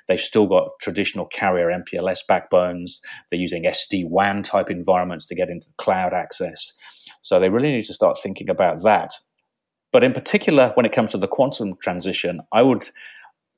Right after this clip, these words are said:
encourage all cisos to get this on the risk register of an organization and to start actually understanding within your environment what, how, what is your use of public key cryptography? Therefore, what is your exposure?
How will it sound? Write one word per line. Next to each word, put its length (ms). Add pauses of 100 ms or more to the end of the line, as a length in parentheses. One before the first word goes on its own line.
(140)
encourage 840
all 220
cisos 540
to 80
get 220
this 160
on 140
the 80
risk 300
register 480
of 100
an 80
organization 720
and 100
to 80
start 280
actually 320
understanding 1040
within 260
your 200
environment 640 (720)
what, 420
how, 180
what 220
is 100
your 140
use 240
of 100
public 280
key 160
cryptography? 760
Therefore, 440
what 160
is 120
your 120
exposure? 640